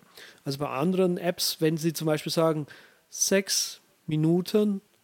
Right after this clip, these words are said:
zweiunddreißig Sekunden pro Quadratkilometer.“ Ja, also das stockt immer sehr.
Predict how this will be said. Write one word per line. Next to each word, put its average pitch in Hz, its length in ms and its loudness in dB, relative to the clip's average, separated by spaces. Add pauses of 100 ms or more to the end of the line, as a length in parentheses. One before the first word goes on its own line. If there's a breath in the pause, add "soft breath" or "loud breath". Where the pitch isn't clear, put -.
zweiunddreißig 165 1800 -2 (200)
Sekunden 190 960 2 (460)
pro 208 560 6 (680)
Quadratkilometer.“ 135 1300 0 (340 loud breath)
Ja, 165 300 0 (240 loud breath)
also 156 180 0
das 165 320 0
stockt - 320 2
immer 160 220 4
sehr. 147 360 0